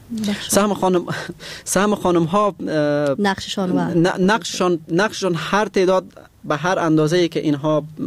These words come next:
Speaker 2: شرکت کردن،
Speaker 1: مهم.
Speaker 2: اه، به همون اندازه اینا نقش خواهد داشتن.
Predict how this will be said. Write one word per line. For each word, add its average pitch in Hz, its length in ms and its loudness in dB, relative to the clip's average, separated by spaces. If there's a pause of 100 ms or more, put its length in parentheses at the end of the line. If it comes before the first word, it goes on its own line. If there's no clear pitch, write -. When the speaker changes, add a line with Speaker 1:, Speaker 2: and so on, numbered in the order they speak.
(200)
Speaker 2:
شرکت 180 440 -2
کردن، 226 360 0
Speaker 1:
مهم. 196 280 0
Speaker 2:
اه، - 340 -8 (280)
به 143 100 0
همون 160 200 4
اندازه 147 280 2
اینا 160 180 4
نقش 156 300 0
خواهد 117 180 -2
داشتن. 135 380 -8